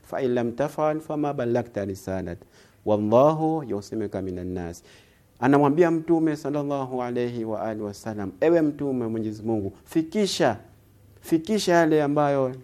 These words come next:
Mwenyezi Mungu Subhanahu wa Ta'ala anataka uyafikishe." Anamwambia Mtume sallallahu alaihi wasallam, "Basi kama hukuyafikisha hayo,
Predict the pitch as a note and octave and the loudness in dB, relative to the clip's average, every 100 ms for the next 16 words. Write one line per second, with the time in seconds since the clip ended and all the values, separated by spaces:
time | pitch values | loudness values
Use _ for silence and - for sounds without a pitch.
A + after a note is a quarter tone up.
0 | - _ - C3 A#2+ C3+ C3 A#2+ A#2+ B2+ | -20 _ 0 0 2 2 2 0 -2 0
1 | A#2 G#2+ A#2 A#2 G#2 G#2+ A2 G#2+ G2+ G2 | 0 -2 -2 0 -2 -2 -4 -2 -2 -2
2 | G2+ - A2 G2+ - - - - A#2+ C#3 | -6 -6 -4 -4 -8 -10 -20 0 4 4
3 | C#3 C#3 E3+ D#3 C#3+ D3+ C#3+ C3+ B2+ C3+ | 4 4 4 4 0 -2 -4 -4 -2 -2
4 | B2+ B2 A#2+ A2+ A2+ G2+ - C#3 C#3+ C#3+ | 0 -2 -2 -4 -6 -8 -4 -2 0 -2
5 | - - B2+ C#3 D#3 F3+ F#3+ F3+ E3 F3+ | -8 -2 0 2 2 4 4 4 4 2
6 | F3+ D#3 C#3+ C#3 - C#3 C3 C3+ F3+ D3+ | 4 2 2 -2 -4 0 0 4 6 6
7 | A#2 | 2